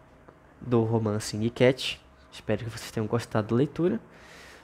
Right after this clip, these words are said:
Se sim, por favor, é, deixem um gostei e, se possível, comente sobre o que achou para eu poder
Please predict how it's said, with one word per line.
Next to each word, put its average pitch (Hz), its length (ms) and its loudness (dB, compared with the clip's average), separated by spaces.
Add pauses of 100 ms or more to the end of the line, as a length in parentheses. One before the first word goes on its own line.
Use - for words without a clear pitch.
Se - 180 -2
sim, 123 260 2
por 123 200 -4
favor, 110 500 2 (840)
é, 107 440 4 (500)
deixem 113 380 2
um 107 80 -2
gostei 135 580 0
e, - 20 -8
se - 160 -8
possível, 131 640 -4 (880)
comente 139 640 2 (420)
sobre 107 260 -6
o - 20 -6
que - 120 -6
achou 135 380 0 (180)
para 113 720 4 (680)
eu 123 80 0
poder 117 680 2